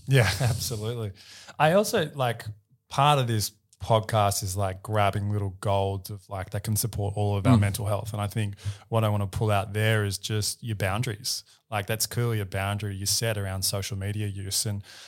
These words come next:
Speaker 1: I think the difference now is that, you know, whilst that snake used to jump out at us, now the snake doesn't have the most addictive serotonin and <laughs> do-, dopamine, um, re-,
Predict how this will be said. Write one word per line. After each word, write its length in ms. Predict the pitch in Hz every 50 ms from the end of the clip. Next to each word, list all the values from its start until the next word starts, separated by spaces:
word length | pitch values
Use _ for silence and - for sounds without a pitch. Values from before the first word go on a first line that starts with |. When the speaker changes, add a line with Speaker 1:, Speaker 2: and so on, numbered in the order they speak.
| - -
Speaker 1:
I 60 | -
think 140 | 113 127 113
the 60 | 110 107
difference 580 | 101 117 113 - - 117 107 95 - - -
now 480 | 117 113 113 113 113 113 113 110 107 107
is 240 | 101 101 98 92 -
that, 300 | 113 104 101 101 - 127
you 80 | 120
know, 160 | 104 104 101 104
whilst 260 | 101 104 104 101 -
that 140 | - 107 -
snake 400 | - - - 107 101 101 - -
used 160 | 107 101 - -
to 60 | 104
jump 300 | 95 - 107 98 101 104
out 220 | 107 101 107 110 107
at 80 | 101
us, 260 | 95 101 110 104 - - - - - - - - - -
now 120 | 120 127 127
the 80 | 117
snake 520 | 107 - - 131 127 143 160 156 - - -
doesn't 260 | 135 123 110 110 104
have 240 | 101 107 104 98 98
the 80 | 107
most 240 | 107 104 101 98 - 104 92
addictive 600 | 101 95 - 113 110 - - - 107 101 98 92
serotonin 880 | - - - - 113 104 101 104 101 - 110 101 101 101 104 101 104 104
and 80 | 101
<laughs> 200 | 110 110 - -
do-, 500 | - 127 151 139 - - 123 127 - -
dopamine, 1040 | 143 - - - 165 151 160 151 156 156 151 147 139 - - - 139 135 143 - - 127
um, 460 | 135 135 127 123 123 117 113 113 123
re-, 120 | 120 123